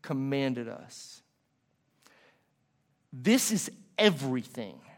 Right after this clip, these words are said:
Everything. So, like, you and I live in a world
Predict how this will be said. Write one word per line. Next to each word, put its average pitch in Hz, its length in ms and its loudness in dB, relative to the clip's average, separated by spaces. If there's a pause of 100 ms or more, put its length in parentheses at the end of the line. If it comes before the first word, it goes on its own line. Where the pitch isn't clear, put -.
(2000)
Everything. 160 560 2 (1300)
So, - 160 6
like, 202 200 8
you 233 260 8
and 339 80 10
I 262 160 12
live 220 240 8
in 220 80 10
a 208 60 8
world 180 560 10